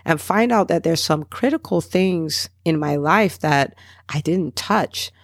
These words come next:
or I didn't enjoy my life, or I didn't create my dream life. I don't want to get all the way to the top and find out that I was building only, you know, like, one leg, and I have this other leg that's really short, and so I have a limp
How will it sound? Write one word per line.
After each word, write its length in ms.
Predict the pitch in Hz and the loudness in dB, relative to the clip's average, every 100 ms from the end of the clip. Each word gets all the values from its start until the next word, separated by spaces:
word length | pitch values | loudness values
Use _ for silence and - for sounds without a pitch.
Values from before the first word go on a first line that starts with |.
| _ _ | _ _
or 300 | - 165 156 - | 2 4 4 2
I 120 | 151 | 4
didn't 200 | 160 156 | 4 4
enjoy 460 | 139 123 139 208 | 0 0 2 2
my 180 | 185 139 | 2 0
life, 400 | 139 - - - - | 0 -2 -4 -4 0
or 340 | 151 151 151 - | 2 2 0 0
I 100 | 156 | 2
didn't 460 | 160 170 165 - | 2 0 -2 -8
create 480 | - 160 151 190 - | -2 0 2 2 2
my 160 | 147 143 | 0 -2
dream 340 | - 143 135 | 0 0 2
life. 480 | 139 208 - - - | 0 0 -2 -8 -2
I 100 | 165 | 2
don't 220 | 185 202 185 | 2 2 0
want 260 | 185 180 | -2 -2
to 400 | - 170 160 151 - - - - | -4 -2 -2 -4 -6 -20 -20 2
get 160 | 180 | 4
all 140 | 190 170 | 4 2
the 80 | |
way 140 | 156 156 | 4 2
to 160 | - | 2
the 100 | 147 | -4
top 480 | 147 - 220 214 196 | -4 0 2 2 2
and 160 | 165 151 | -2 -2
find 320 | 175 175 165 | 0 0 2
out 300 | 160 151 - | 0 0 0
that 500 | 151 147 143 - - - _ _ _ _ | -2 -2 -4 -6 -12 -16 _ _ _ _
I 120 | - | 2
was 200 | 165 160 | 4 2
building 380 | - 165 170 165 | 2 2 2 0
only, 480 | 160 165 160 151 - | -2 0 0 0 0
you 120 | 170 | 0
know, 60 | 165 | 2
like, 240 | 147 147 - - _ _ | 2 -2 -6 -20 _ _
one 480 | 135 143 156 143 139 | -2 2 2 2 -2
leg, 480 | 139 139 - 151 156 - _ _ _ | -2 -2 -2 -6 -10 -12 _ _ _
and 240 | 151 147 | -4 0
I 60 | 151 | 2
have 180 | 147 143 | 0 0
this 160 | 151 | 0
other 180 | 160 156 | 2 2
leg 220 | 147 147 | 2 0
that's 240 | 156 135 - | 0 -4 -2
really 200 | 151 147 | -2 -2
short, 420 | - - 185 - | -2 0 0 0
and 140 | 139 | -2
so 120 | - 143 | -2 0
I 60 | |
have 200 | 143 143 | 0 -2
a 60 | 139 | -2
limp 320 | 143 156 | -2 -2